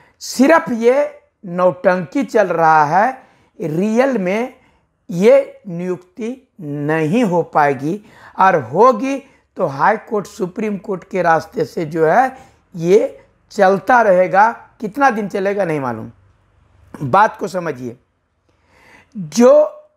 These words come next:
सारा लड़का पन्द्रह भाषाओं से जो हम लोगों का, अ, वो आप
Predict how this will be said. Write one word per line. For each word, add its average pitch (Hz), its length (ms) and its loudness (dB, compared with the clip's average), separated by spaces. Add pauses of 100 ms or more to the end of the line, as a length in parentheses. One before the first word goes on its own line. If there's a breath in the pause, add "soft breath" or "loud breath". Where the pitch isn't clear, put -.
(540)
सारा 208 680 2 (380)
लड़का 185 420 -4
पन्द्रह 240 480 0
भाषाओं 202 560 -2
से 220 260 -6
जो 180 160 -4
हम 165 160 -6
लोगों 180 320 -4
का, 190 220 0 (520 loud breath)
अ, 165 680 2 (920)
वो 170 100 2
आप 175 280 0